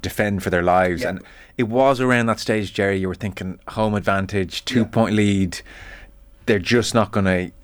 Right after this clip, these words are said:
Speaker 1: be able to, to just manoeuvre this back in their favour. And they scored the try in the seventy-fifth minute. I mean, if you wanted an encapsulation, I suspect, of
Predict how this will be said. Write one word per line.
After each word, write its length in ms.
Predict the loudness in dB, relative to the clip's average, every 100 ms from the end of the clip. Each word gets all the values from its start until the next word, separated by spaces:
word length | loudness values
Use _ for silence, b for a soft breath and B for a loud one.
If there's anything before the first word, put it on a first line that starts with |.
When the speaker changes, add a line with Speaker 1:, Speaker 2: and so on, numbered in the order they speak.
| -20 -18 -6
Speaker 1:
be 120 | -2
able 200 | -2 -2
to, 140 | -4
to 220 | -6 -6 -8 -10 -8
just 300 | -6 -6 -2
manoeuvre 460 | 0 4 4 4
this 160 | 2 0
back 260 | -2 -2 -4
in 60 |
their 140 | -2 -2
favour. 520 | 0 0 0 -4 -10 b b b b b
And 440 | -2 0 0 -4 -2
they 100 | -4
scored 300 | 0 2 2
the 40 |
try 220 | 2 -2 -2
in 60 |
the 60 | -2
seventy-fifth 640 | 0 0 -2 -2 -4 -2
minute. 280 | -4 -4 -6 B B -2
I 20 |
mean, 160 | 0
if 120 | 0 -2
you 80 |
wanted 500 | 0 2 2 2 0 0 -4
an 80 | -2
encapsulation, 880 | -2 -2 -4 -2 0 2 0 -2
I 40 | -4
suspect, 640 | -6 -4 -2 -2 -4 -12
of 100 | -8